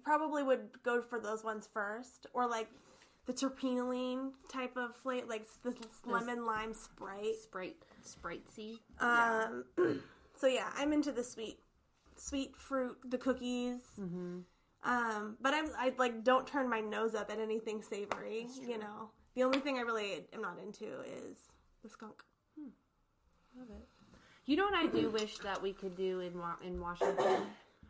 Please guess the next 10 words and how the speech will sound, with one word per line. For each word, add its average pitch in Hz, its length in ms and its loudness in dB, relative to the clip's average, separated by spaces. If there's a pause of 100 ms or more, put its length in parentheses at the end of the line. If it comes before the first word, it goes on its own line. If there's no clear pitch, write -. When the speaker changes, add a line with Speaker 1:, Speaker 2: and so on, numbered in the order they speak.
Speaker 1:
What? 220 240 0
Speaker 2:
Is 190 240 0
smell 220 800 -2
the 185 120 -6
weed. - 480 -12 (180)
Speaker 1:
Mm-hmm. 214 220 -10 (160)
Speaker 2:
Because 247 360 -4 (920)
as 233 160 -4
so 269 100 2
many 269 240 4